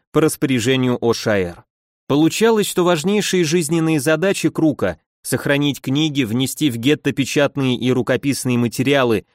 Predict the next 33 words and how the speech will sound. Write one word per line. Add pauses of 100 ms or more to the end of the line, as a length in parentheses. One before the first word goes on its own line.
(240)
и
создать
летопись
гибели
виленского
еврейства — (320)
были
решены. (420)
После
того,
как
члены
бумажной
бригады
смирились
с
неизбежностью
скорой
гибели (160)
либо
в
ходе
высылки,
либо
в
бою, (340)
их
неожиданно
вернули
в
И
В
О.